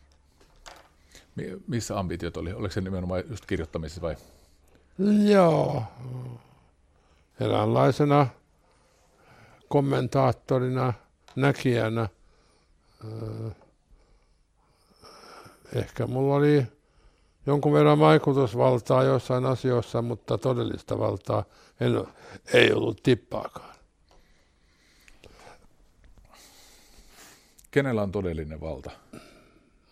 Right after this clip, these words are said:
Speaker 2: No, tässä maassa on niissä, niillä, jotka hallitsee meidän hallitusta, ne neljä, viisi, kuusi, ja ne, jotka johtaa suuria yrityksiä,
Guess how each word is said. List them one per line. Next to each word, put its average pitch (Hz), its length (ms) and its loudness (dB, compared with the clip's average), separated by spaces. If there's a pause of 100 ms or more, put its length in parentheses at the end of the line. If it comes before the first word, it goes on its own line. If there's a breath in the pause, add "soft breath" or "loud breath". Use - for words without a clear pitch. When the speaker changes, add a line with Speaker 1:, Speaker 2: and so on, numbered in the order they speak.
(120)
Speaker 2:
No, 170 380 -2
tässä - 320 -4 (100)
maassa 123 360 -4
on 143 180 -2
niissä, 147 360 -4 (580 soft breath)
niillä, 139 320 0
jotka 135 420 -2 (1400 loud breath)
hallitsee 139 760 -2
meidän 139 320 0
hallitusta, 131 720 -2 (600 loud breath)
ne 123 140 -4
neljä, 123 380 2
viisi, 123 300 0
kuusi, 117 400 -4
ja 117 100 -2 (560 soft breath)
ne, 123 120 -10
jotka 123 420 -6
johtaa 135 540 0 (460 soft breath)
suuria 135 480 2
yrityksiä, 123 760 0